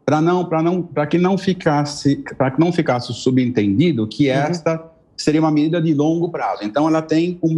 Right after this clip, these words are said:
Speaker 1: uma, uma, uma, um prazo determinado pra encerrar a sua vigência. O primeiro aspecto é esse.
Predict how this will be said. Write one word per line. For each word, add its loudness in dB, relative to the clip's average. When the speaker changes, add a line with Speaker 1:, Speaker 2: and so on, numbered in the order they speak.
Speaker 1:
uma, -2
uma, -2
uma, 2
um 0
prazo 0
determinado 0
pra -4
encerrar 0
a -4
sua 0
vigência. -2
O -14
primeiro 2
aspecto -2
é 2
esse. -6